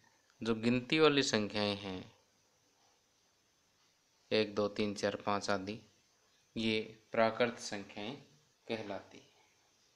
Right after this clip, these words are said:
प्राकृत संख्याओं के बाद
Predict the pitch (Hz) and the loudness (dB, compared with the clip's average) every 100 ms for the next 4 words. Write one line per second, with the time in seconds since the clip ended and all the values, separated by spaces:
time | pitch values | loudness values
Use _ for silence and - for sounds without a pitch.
0 | _ _ _ _ _ _ _ _ _ _ | _ _ _ _ _ _ _ _ _ _
1 | _ _ _ _ _ _ - 123 127 165 | _ _ _ _ _ _ 6 6 8 4
2 | 170 - 135 123 131 127 127 110 104 101 | 2 -4 -6 2 4 4 4 2 4 4
3 | 101 | 0